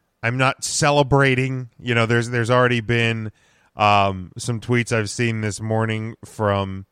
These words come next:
um, fr-, from, from some N F L reporters, from some people who are, uh, you know, s-, th-, some people that are, you know,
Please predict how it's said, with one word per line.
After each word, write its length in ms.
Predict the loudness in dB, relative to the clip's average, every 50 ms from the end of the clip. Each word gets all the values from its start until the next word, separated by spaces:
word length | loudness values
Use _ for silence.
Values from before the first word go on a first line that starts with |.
| _ _ _ _ _ _ _ _ _ _ _ _
um, 640 | -6 -4 -2 0 0 0 -2 -2 -6 -8 -12 -14 -16 _ _ _ _ _ _ -14
fr-, 160 | -12 -10 -12 -8
from, 200 | -8 -8 -8 -8
from 220 | -10 -12 -12 -12
some 160 | -12 -14 -12 -10
N 160 | -10 -10 -8
F 100 | -2 2
L 180 | 4 4 6
reporters, 760 | 4 4 2 0 -4 -4 -4 -2 -2 -4 -4 -6 -8 -10 -14 -18 _ _ _ _ _ _ _ _
from 720 | _ -20 -4 2 4 4 6 6 4 2 0 -2 -8 -12 -12 -12
some 260 | -8 -6 -4 -4 -4
people 380 | -2 -4 -2 0 0 0 0
who 180 | 2 0 0 0
are, 420 | 0 2 2 2 0 -2 -4 -6 -8 -8
uh, 420 | -6 -6 -4 -4 -4 -6 -8 -10 -14 _ _ _ _ _ _ _ _ _ _ _ _ _ _ _ _ _
you 160 | -4 -2 0 2
know, 300 | 2 2 0 0 -4 -6
s-, 160 | -6 -6 -8
th-, 400 | -10 -10 -10 -8 -8 -8 -10 -8
some 180 | -6 -6 -4
people 260 | -2 -2 -2 0 -2 0
that 240 | 0 0 0 -2 -4 _ _ _ _ _ _ _ _ _ _ _ _ _ _ -4
are, 560 | -2 0 2 2 2 2 0 -2 -4 -6 -10 _ _ _ _ _ _ _ _ _ _ _ _ _ _ _ _ _ _ _ _ _ _ _ _ _ _ _ _
you 140 | -6 -4 -2
know, 340 | -2 -2 -2 -2 -4 -6